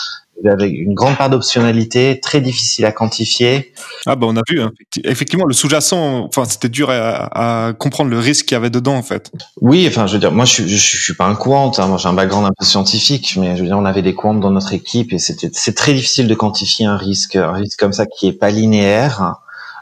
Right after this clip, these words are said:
Speaker 1: Euh, donc, en fait, comme le risque lui-même, comme le hedge lui-même était carry négatif, c'est-à-dire qu'il coûtait de l'argent, euh, chaque mois,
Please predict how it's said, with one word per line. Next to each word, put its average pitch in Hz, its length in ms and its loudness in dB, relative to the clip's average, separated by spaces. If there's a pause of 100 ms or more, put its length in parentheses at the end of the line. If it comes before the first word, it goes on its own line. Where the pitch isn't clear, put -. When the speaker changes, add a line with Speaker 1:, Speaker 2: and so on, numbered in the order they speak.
Speaker 1:
Euh, 92 320 2
donc, 107 240 0
en 117 80 2
fait, 131 240 0
comme 151 200 4
le 143 100 6
risque 147 420 2
lui-même, 123 480 2
comme 170 180 4
le 170 220 4
hedge 143 320 2
lui-même 135 480 2
était 104 220 -2
carry 120 240 0
négatif, 110 560 0
c'est-à-dire - 240 -4
qu'il - 160 -6
coûtait - 280 -2
de 107 60 -4
l'argent, 104 640 -2 (360)
euh, 87 680 0
chaque - 300 -2
mois, 135 460 2